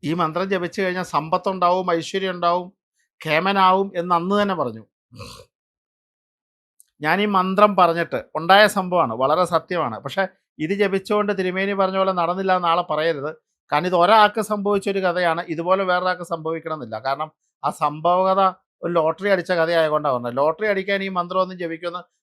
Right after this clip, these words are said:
പലരും പല YouTube പറയുന്നുണ്ട്, ഇത് ജപിച്ചോളൂ ലോട്ടറി അടിക്കുമെന്ന്. ഞാൻ അങ്ങനെ പറയാൻ തയ്യാറല്ല. അങ്ങനെയുള്ള വിഡ്ഢിത്തരങ്ങളും മണ്ടത്തരങ്ങളും പറഞ്ഞ് പഠിപ്പിക്കാനും തയ്യാറല്ല. സ-, ലക്ഷ്മി ദേവിയുടെ സമ്പത്തിൻ്റെ, ഐശ്വര്യത്തിൻ്റെ, ലക്ഷ്മിയുടെ അനുഗ്രഹം ഉണ്ടാക്കുന്നതാണ്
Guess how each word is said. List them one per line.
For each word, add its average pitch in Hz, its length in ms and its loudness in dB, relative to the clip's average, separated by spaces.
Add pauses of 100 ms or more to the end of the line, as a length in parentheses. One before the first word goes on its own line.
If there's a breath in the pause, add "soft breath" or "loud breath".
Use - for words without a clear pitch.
(120)
പലരും 185 380 2
പല 196 160 4
YouTube 190 380 -2
പറയുന്നുണ്ട്, 170 300 -2
ഇത് 185 140 -8
ജപിച്ചോളൂ 180 460 -4
ലോട്ടറി 165 320 -2
അടിക്കുമെന്ന്. 143 340 -6
ഞാൻ 165 180 0
അങ്ങനെ 190 200 -4
പറയാൻ 175 300 -2
തയ്യാറല്ല. 160 420 -4 (400)
അങ്ങനെയുള്ള 180 420 0
വിഡ്ഢിത്തരങ്ങളും 180 840 -4
മണ്ടത്തരങ്ങളും 175 640 -4
പറഞ്ഞ് 165 280 -2 (180)
പഠിപ്പിക്കാനും 175 580 -4
തയ്യാറല്ല. 147 440 -4 (760)
സ-, - 300 -10 (440)
ലക്ഷ്മി 165 420 -4
ദേവിയുടെ 202 420 2
സമ്പത്തിൻ്റെ, 190 680 -2
ഐശ്വര്യത്തിൻ്റെ, 190 640 -4
ലക്ഷ്മിയുടെ 180 480 -4
അനുഗ്രഹം 175 440 -2
ഉണ്ടാക്കുന്നതാണ് 185 760 0